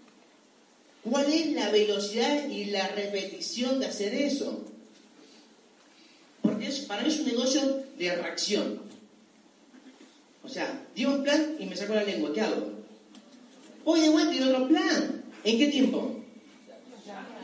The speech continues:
Ya. ¿Lo hacemos ya? Esa es la pregunta. ¿Lo hacemos ya? Bien, eso es genial entonces. Y eso se tiene que duplicar, porque como vos lo haces ya, en teoría entonces se tiene que duplicar.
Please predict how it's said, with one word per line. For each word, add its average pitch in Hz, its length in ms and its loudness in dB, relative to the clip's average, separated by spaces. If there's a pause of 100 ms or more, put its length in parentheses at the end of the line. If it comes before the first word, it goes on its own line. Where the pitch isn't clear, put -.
(400)
Ya. - 260 4
¿Lo 151 60 0
hacemos 247 320 2
ya? - 220 0 (1700)
Esa 156 120 -6
es 165 60 -6
la 160 100 -4
pregunta. 147 360 -4 (460)
¿Lo 190 140 0
hacemos 285 480 2
ya? 311 160 0 (1600)
Bien, 151 420 0
eso - 140 -10
es - 80 -14
genial 151 320 -4
entonces. 101 520 -10 (180)
Y 214 100 -4
eso 294 120 0
se 254 120 -2
tiene 277 240 0
que 214 60 2
duplicar, 254 360 2
porque - 180 -4
como - 140 0
vos 285 140 2
lo 330 80 -2
haces 262 200 0
ya, 302 380 0
en 202 220 -2
teoría 220 240 6
entonces 302 320 0
se 196 100 -2
tiene 202 300 -2
que 160 100 0
duplicar. 262 640 0